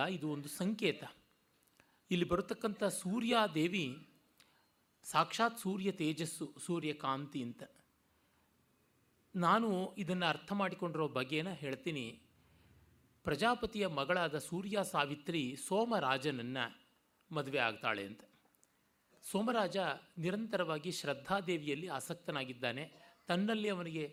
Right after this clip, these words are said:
ಪ್ರೀತಿಯೇ ಇಲ್ಲ. ತನ್ನನ್ನು ಅವನು ಮದುವೆ ಆಗಲಿ ಎನ್ನುವ ಅಪೇಕ್ಷೆಯನ್ನು ಸೂರ್ಯ ಸಾವಿತ್ರಿ ಅಥವಾ ಸೂರ್ಯಾದೇವಿ ತನ್ನ ತಂದೆಯ ಬಳಿ ಹೇಳ್ಕೊಳ್ತಾಳೆ.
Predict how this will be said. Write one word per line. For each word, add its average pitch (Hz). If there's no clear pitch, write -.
ಪ್ರೀತಿಯೇ 170
ಇಲ್ಲ. 131
ತನ್ನನ್ನು 226
ಅವನು 190
ಮದುವೆ 160
ಆಗಲಿ 147
ಎನ್ನುವ 135
ಅಪೇಕ್ಷೆಯನ್ನು 147
ಸೂರ್ಯ 170
ಸಾವಿತ್ರಿ 139
ಅಥವಾ 156
ಸೂರ್ಯಾದೇವಿ 147
ತನ್ನ 160
ತಂದೆಯ 180
ಬಳಿ 139
ಹೇಳ್ಕೊಳ್ತಾಳೆ. 123